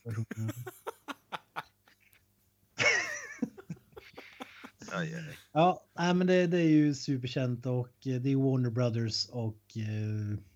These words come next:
Speaker 1: ägarna till Tolkiens verk. Så det har ju blivit budgivna, om jag säger den. Den är ju inte gjord än, vad jag förstod. Så är det Amazon, Netflix och H B O som slåss om den.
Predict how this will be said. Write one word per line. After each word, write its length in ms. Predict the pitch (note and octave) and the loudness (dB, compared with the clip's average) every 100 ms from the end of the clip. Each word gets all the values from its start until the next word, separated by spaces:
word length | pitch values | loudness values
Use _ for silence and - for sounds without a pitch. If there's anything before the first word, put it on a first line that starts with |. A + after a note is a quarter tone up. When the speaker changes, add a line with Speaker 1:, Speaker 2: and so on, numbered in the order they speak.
| _ _ _ - - - - _ _ | _ _ _ -20 -20 -20 -20 _ _
Speaker 1:
ägarna 440 | D3 B2+ A#2+ B2 A#2 | 4 4 4 2 0
till 360 | A#2+ A2+ G#2+ | 0 0 2
Tolkiens 760 | - B2+ B2+ B2+ A2+ A2 G#2+ - A#2 A#2 | 2 2 2 2 2 0 -4 -8 -6 -4
verk. 640 | A2 A2+ G#2+ G2 - - - | 0 0 0 -4 -12 -20 -4
Så 80 | |
det 60 | - | 2
har 40 | |
ju 40 | C3 | 4
blivit 220 | C#3 C3+ | 6 6
budgivna, 520 | D3 C3 A#2 C#3+ A#2 | 6 4 2 2 2
om 100 | G#2 | 0
jag 260 | G#2 G#2 G2 | 0 -2 -4
säger 240 | A2 G#2 | -6 -4
den. 320 | G2+ G2+ G#2+ | -4 -4 -4
Den 120 | B2+ B2 | 0 2
är 40 | |
ju 60 | B2 | 2
inte 140 | B2 B2 B2 B2+ A#2+ A#2+ | 2 0 0 -2 -4 -4
gjord 240 | B2 A2+ G2 | 0 0 0
än, 120 | G2 | -2
vad 80 | G2+ | -2
jag 60 | F#2 | -4
förstod. 380 | - G#2 G#2 G#2 _ _ _ _ _ _ _ _ | -2 0 0 -4 _ _ _ _ _ _ _ _
Så 160 | - C#3+ | -2 4
är 40 | |
det 160 | C3+ C3+ - _ D3 C#3 | 6 4 -2 _ 2 4
Amazon, 440 | C3+ B2+ C#3 B2+ | 4 4 4 4
Netflix 480 | B2+ B2 - A#2+ A2+ | 4 2 0 -4 -2
och 80 | A2+ | -4
H 380 | - B2+ A#2+ A#2 - | -6 -2 -2 -2 -4
B 180 | A#2 A2+ | 0 2
O 300 | A2+ G2+ G2+ - _ _ _ | 2 0 -2 -12 _ _ _
som 520 | - - G#2 G2+ G2+ G#2 | -10 -4 -2 0 0 -2
slåss 420 | - A2+ G#2 - | -2 -2 0 -2
om 180 | G#2 G2+ | 0 0
den. 200 | G#2 | 0